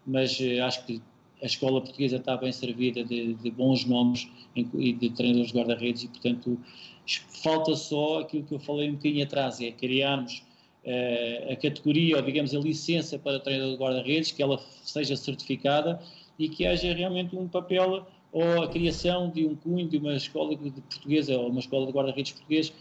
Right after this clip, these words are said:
porque às vezes fala-se muito, eh, de uma metodologia, fala-se de outro tipo de metodologia, mas se calhar todos estamos a falar da mesma coisa, no fundo é nós or-, orientarmos a,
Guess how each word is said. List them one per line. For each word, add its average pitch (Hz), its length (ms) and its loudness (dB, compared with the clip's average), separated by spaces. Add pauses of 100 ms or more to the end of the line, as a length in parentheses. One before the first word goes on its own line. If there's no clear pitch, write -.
(340)
porque 143 560 4
às 139 140 2
vezes 143 200 0
fala-se 147 460 0
muito, 139 380 -2 (400)
eh, 131 640 4
de 143 60 2
uma 143 160 4
metodologia, 143 680 2
fala-se 139 400 0
de 135 60 -2
outro 139 220 0
tipo - 260 -6
de 135 60 -2
metodologia, 147 880 2 (520)
mas 165 200 0
se - 60 -4
calhar 175 300 2
todos 170 200 0
estamos 160 260 0
a 151 60 0
falar 156 240 0
da 151 80 -2
mesma 143 260 -4
coisa, 151 300 2
no 151 100 -4
fundo 156 240 -4
é 151 100 6
nós 151 220 2
or-, 147 240 2 (500)
orientarmos 151 560 4
a, 147 160 0